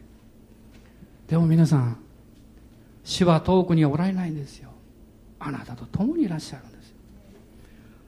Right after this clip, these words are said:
あなたの手をもう本当は掴んでいらっしゃるんですよ。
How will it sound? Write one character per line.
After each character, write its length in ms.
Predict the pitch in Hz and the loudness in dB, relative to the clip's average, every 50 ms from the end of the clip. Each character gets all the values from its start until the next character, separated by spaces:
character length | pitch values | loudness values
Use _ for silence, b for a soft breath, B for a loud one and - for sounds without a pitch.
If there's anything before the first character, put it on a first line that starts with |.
| b b - | b b 4
あ 120 | 277 339 | 6 6
な 120 | 392 392 - | 6 6 4
た 140 | - 330 320 | 4 6 6
の 140 | 294 269 | 6 6
手 140 | 269 - 349 | 4 4 4
を 180 | 370 320 277 247 | 6 8 8 8
も 420 | 254 330 349 339 294 240 - - - | 8 8 8 8 6 4 0 -4 -2
う 20 | |
本 180 | - 349 403 392 | -2 0 0 2
当 100 | 403 403 | 0 0
は 100 | 339 339 | 0 0
掴 280 | - - - - 427 466 | -4 -6 -6 -6 -4 -4
ん 100 | 480 494 | 0 0
で 80 | 494 | 0
い 40 | 453 | 0
ら 80 | 381 - | 0 -2
っ 20 | |
し 160 | - - - | -4 -4 -4
ゃ 40 | 392 | -4
る 120 | 392 392 | -2 -2
ん 60 | 349 175 | -2 -2
で 60 | 151 | -2
す 140 | - - 143 | -6 -8 -12
よ。 100 | 143 | -14